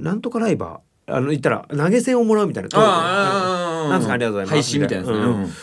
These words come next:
Speaker 1: で、それの動画を見せてもらったんだけど、
Speaker 2: うん。
Speaker 1: なんか、ちょっと、あの、なんか、そういう人特徴の喋り方がわかんないけど、
Speaker 2: うん。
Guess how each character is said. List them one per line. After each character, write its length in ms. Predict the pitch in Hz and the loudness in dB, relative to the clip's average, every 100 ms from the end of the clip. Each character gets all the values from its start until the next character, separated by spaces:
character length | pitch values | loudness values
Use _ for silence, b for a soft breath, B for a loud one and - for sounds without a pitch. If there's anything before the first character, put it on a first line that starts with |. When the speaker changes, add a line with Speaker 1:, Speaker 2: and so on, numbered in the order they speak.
| B | B
Speaker 1:
で、 60 | 156 | -10
そ 220 | 156 208 | -4 0
れ 180 | 247 269 | 2 2
の 360 | 277 214 98 - _ | 0 0 0 -8 _
動 220 | 151 147 156 | -4 0 2
画 60 | |
を 60 | 143 | 2
見 80 | 147 | -2
せ 80 | |
て 40 | 110 | -6
も 60 | |
ら 20 | 95 | -10
っ 40 | |
た 60 | - | -8
ん 60 | |
だ 60 | 85 | -4
け 0 | |
ど、 140 | 87 | -4
Speaker 2:
う 20 | 80 | -6
ん。 40 | B B B B - | B B B B -4
Speaker 1:
な 80 | 175 | -2
ん 20 | |
か、 240 | 113 95 - _ _ _ _ - | -2 -8 -10 _ _ _ _ -4
ち 100 | 320 | -2
ょ 40 | |
っ 100 | - | 0
と、 340 | 156 113 - - _ _ _ _ _ _ | 0 0 -2 -10 _ _ _ _ _ _
あ 100 | 131 | -2
の、 320 | 117 107 101 - _ _ _ _ _ - - - - | 0 -2 -4 -12 _ _ _ _ _ -18 -18 -14 -6
な 100 | 131 | -4
ん 140 | - | -4
か、 40 | - - - | -10 -16 -14
そ 280 | - 330 | -8 0
う 20 | 392 | 2
い 40 | |
う 20 | |
人 120 | 392 | 0
特 300 | 330 202 202 | -4 -8 -8
徴 260 | - - 370 | -10 -6 -4
の 80 | 381 | -4
喋 280 | - 320 349 | -6 -6 -6
り 60 | |
方 200 | 339 294 | -6 -6
が 60 | 131 | -4
わ 40 | |
か 80 | 117 | -4
ん 60 | 101 | -6
な 60 | |
い 20 | |
け 80 | 90 | -4
ど、 80 | 90 | -2
Speaker 2:
う 20 | |
ん。 160 | 107 | -2